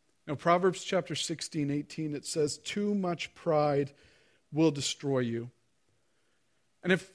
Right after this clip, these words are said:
if we really look at it, we're going to see that pride is often at the root of almost every human conflict or crisis. Um, that if you look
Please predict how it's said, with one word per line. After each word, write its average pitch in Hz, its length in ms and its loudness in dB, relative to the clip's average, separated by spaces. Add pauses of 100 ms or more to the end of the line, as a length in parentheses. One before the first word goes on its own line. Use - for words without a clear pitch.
(140)
if 185 160 -2
we 196 140 0
really 233 320 0
look 185 260 -4
at 156 160 2
it, 147 160 -4
we're 175 100 0
going 196 280 -2
to 240 40 -6
see 214 240 -6
that 170 360 -2
pride 208 560 2
is 175 200 -2
often 190 460 -2
at 170 220 -6
the 175 60 -4
root 165 360 2
of 143 120 -2
almost 170 380 -2
every 185 240 0
human 175 440 -4
conflict - 880 -4 (460)
or 151 140 2
crisis. - 840 -6 (400)
Um, 160 160 4
that 165 160 4
if 170 160 -4
you 220 160 2
look 208 340 4